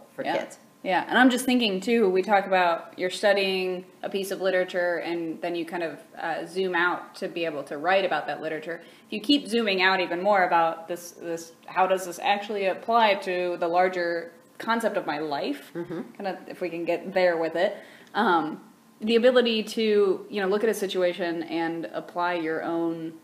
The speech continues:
Speaker 2: interpretive abilities to something and your own ability to, to take all these pieces of information and, you know, wrap 'em up in your own wrapping paper and,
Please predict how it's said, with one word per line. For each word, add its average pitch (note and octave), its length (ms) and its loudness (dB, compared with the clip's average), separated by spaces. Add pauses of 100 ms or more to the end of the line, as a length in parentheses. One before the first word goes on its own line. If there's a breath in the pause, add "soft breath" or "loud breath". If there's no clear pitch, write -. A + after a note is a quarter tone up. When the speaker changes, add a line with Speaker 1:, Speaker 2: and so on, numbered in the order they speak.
(300)
Speaker 2:
interpretive F3+ 480 -6
abilities D#3 480 -6
to E3 120 -10
something D#3 400 -8
and C#3+ 120 -6
your C#3+ 180 -6
own D3+ 160 -4
ability D3 380 -6
to, D3+ 680 -8 (580)
to D3 240 -8
take G3 260 -2
all F3+ 80 2
these E3 180 -2
pieces E3+ 300 -4
of E3 100 -6
information D3+ 880 -4
and, D#3 400 -6
you E3 60 -6
know, D3+ 100 -6
wrap D#3 240 2
'em E3+ 100 -2
up D#3+ 140 0
in D3+ 300 -4
your E3 180 -2
own F3+ 360 0
wrapping E3 320 -2
paper D#3+ 500 -4
and, D3+ 340 -8